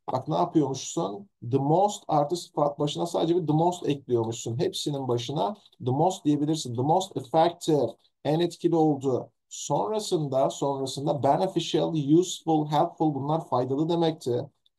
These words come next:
Beneficial, faydalı, e, the most beneficial şeklinde kullandık. En faydalı oldu. Hemen bir tane daha gelsin. Neyi yanlış yazdık? Beneficial,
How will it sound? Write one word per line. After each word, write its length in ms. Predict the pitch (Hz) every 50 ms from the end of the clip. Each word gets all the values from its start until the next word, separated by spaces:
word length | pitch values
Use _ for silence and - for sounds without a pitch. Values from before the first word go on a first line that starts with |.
| _ _ _
Beneficial, 1040 | 139 143 156 175 175 170 160 - 156 143 - - 143 123 131 139 151 165 175 190 196 _ _ _ _ _ _ _
faydalı, 760 | 131 131 135 151 147 147 143 135 135 139 147 175 185 - - -
e, 160 | 131 123 117
the 60 | 123
most 640 | 120 120 131 131 - - 180 185 - - - - -
beneficial 1080 | 120 113 135 131 127 120 113 - - - 107 - - - 117 110 117 135 147 165 180 185 - _ _ _ _ _
şeklinde 580 | - - - 127 123 - - 127 123 117 117 113 -
kullandık. 480 | 139 143 156 160 151 151 151 160 156 -
En 220 | 113 120 135 151
faydalı 480 | 151 - 147 139 151 151 156 156 156 160
oldu. 540 | 160 160 160 156 143 160 160 160 160 160 - _ _ _ _ _ _
Hemen 340 | 143 156 180 202 196 190 185
bir 100 | 180 -
tane 240 | 202 175 170 175 175
daha 180 | 170 170 170
gelsin. 480 | 170 160 156 139 135 - - 131 123 -
Neyi 140 | 135 147 147
yanlış 320 | 143 139 135 127 - -
yazdık? 420 | 127 123 135 139 175 180 143 113 113
Beneficial, 960 | 127 127 135 139 127 123 - 117 117 - - 120 123 131 143 156 165 175